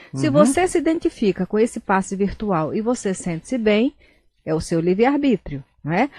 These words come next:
Speaker 1: Agora, doutrinariamente, nós vamos, não vamos encontrar determinadas modalidades naquilo que a doutrina espírita não nos orienta.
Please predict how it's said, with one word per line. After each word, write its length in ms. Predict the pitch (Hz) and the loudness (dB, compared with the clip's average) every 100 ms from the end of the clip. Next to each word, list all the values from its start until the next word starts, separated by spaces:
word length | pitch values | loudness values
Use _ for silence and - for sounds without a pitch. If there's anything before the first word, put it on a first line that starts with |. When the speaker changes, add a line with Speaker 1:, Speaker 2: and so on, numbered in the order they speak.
| - | -2
Speaker 1:
Agora, 380 | 208 196 180 180 | 0 4 4 2
doutrinariamente, 1120 | 170 247 311 285 254 214 196 185 170 190 233 | 6 6 6 4 2 4 4 2 2 0 0
nós 200 | 233 233 | 2 2
vamos, 200 | 226 247 | 2 2
não 160 | 247 262 | 4 6
vamos 300 | 269 302 277 | 4 2 2
encontrar 640 | 285 269 233 214 233 285 | 2 2 0 2 2 2
determinadas 720 | 226 214 214 202 202 202 190 185 | 2 0 2 0 2 0 0 -2
modalidades 720 | 185 180 180 165 165 190 180 | -2 -2 -2 -2 0 -2 -2
naquilo 500 | 170 160 226 294 254 | -8 -6 -4 -2 -2
que 120 | 240 | 0
a 60 | 226 | 0
doutrina 360 | 220 214 240 | 0 -2 -2
espírita 400 | 233 - 226 233 | -4 -4 -6 -2
não 160 | 254 254 | -2 0
nos 180 | 277 269 | 0 2
orienta. 640 | 269 320 349 151 143 | 0 0 -2 -2 -6